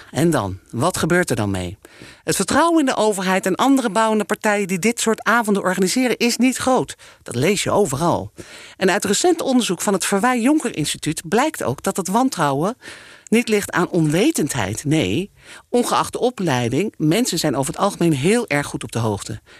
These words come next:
Nee, zegt datzelfde onderzoek, daar ligt het niet aan. De overheid, instituties hebben het aan zichzelf te danken. Met dit aflatende energie zegt columnist, eh, Massi Hoetak van het Parool dit ook al jaren.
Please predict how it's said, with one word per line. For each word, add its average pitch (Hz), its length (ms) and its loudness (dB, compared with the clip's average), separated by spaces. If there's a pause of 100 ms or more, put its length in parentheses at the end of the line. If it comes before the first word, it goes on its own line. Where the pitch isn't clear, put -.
(120)
Nee, 170 440 0
zegt 113 200 -6
datzelfde 104 360 -6
onderzoek, 104 460 -6
daar 113 240 -2
ligt 175 220 -4
het - 100 -4
niet 127 160 -8
aan. 95 240 -4 (260)
De - 140 -2
overheid, 117 680 0
instituties 139 640 -4
hebben 110 220 -4
het - 120 -14
aan 120 160 0
zichzelf 139 600 -2
te - 80 -8
danken. 113 380 -4 (1000)
Met 214 120 0
dit 330 180 4
aflatende 302 540 4
energie 262 440 2
zegt 240 220 0
columnist, 269 640 2
eh, 214 140 0
Massi 262 380 4
Hoetak 214 400 0
van 233 120 2
het 233 80 2
Parool 240 240 2
dit 226 160 0
ook 277 120 2
al 247 120 2
jaren. 92 440 -2